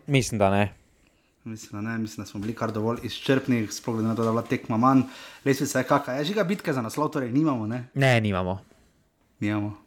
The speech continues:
Speaker 2: Pa pismo, ne. Samo bi bl-, če imeli pa pet pik, bi imeli? Če bi ce-, če bi Olimpija zmagala včeraj Murski?
Speaker 1: Bi bilo bolj zanimivo, ampak mislim, da, eno, da ne. Da bolj ne kot ja.
Speaker 2: Na koliko odstotkih, Žiga, to si ti kralj?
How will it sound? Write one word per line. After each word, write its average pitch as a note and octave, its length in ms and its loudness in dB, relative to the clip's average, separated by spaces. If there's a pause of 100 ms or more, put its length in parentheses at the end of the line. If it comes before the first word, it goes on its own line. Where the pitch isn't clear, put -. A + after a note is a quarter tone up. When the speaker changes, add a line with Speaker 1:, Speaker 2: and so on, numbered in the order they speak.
(160)
Speaker 2:
Pa - 240 -18
pismo, C#3 460 -2
ne. A#2 240 -4
Samo E3+ 260 0
bi D3+ 140 6
bl-, E3 180 0
če - 180 -4
imeli G#3+ 200 4
pa G#3 100 0
pet C#4 260 0
pik, B3 200 0
bi F3 80 -2
imeli? G3+ 340 -2
Če - 160 -12
bi B2+ 80 -8
ce-, F3+ 200 -4
če - 120 -8
bi C3+ 80 -2
Olimpija G3+ 260 2
zmagala F3 320 4
včeraj F#3+ 220 -2
Murski? G#3 320 -4 (600)
Speaker 1:
Bi D3 140 -2
bilo G3 200 2
bolj G#3 180 2
zanimivo, E3 280 2
ampak C3 220 0
mislim, C#3 260 0
da, A#2 180 2 (840)
eno, A#2+ 280 2
da G#2+ 160 2
ne. A2 160 2 (500)
Da B2+ 100 0
bolj D#3 180 2
ne D3 100 2
kot C#3 180 0
ja. A#2 140 2 (1200)
Speaker 2:
Na D3 180 0
koliko F3 280 2
odstotkih, D#3+ 400 -2
Žiga, D3+ 280 4
to D3 140 0
si C3 140 -4
ti B2 200 -2
kralj? C#3 500 2